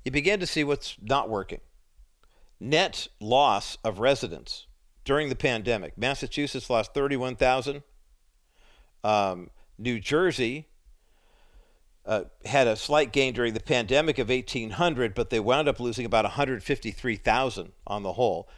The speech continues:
New York lost, uh, New York State lost six hundred thirty-one thousand. I mentioned California lost nearly a million people. I, here's the problem, of course. I, I mentioned that California used to be the state that said, "We are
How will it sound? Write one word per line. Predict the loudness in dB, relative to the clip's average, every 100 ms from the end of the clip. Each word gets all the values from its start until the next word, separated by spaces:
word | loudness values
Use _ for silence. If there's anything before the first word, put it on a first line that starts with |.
| -16 -4
New |
York | 2 2 0 -12
lost, | 0 0 0 -4
uh, | -10 -10
New | -8
York | -8 -4
State | -2 0
lost | -2 -2
six | -4 -4
hundred | -4 0
thirty-one | 2 2 0 -2
thousand. | -2 -2 -4 -8
I |
mentioned | -8 -10 -6
California | -2 -2 -4 -8 -6
lost | -6 -6 -8
nearly | -8 -6 -6
a |
million | -6 -6 -6 -6
people. | -8 -8 -10 -20 _ _ -20 _ _ _ _ _ -20 _ _ _ _ _ _ -20 -20 -20 _ _ _ _ -14
I, | -14
here's | -6 -2 -2
the | -2
problem, | 2 4 4 0 -4
of | -6
course. | -4 -4 -4
I, | -6 -2
I | -4
mentioned | -2 -2 -4
that | -2
California | 2 2 2 0 -2 0 0
used | 0 -4 -4
to |
be | -4 -4 -4 -8 -20 -16 -10
the |
state | 0 4 4
that | 2 2
said, | 4 4
"We | 4 4
are | 6 4 0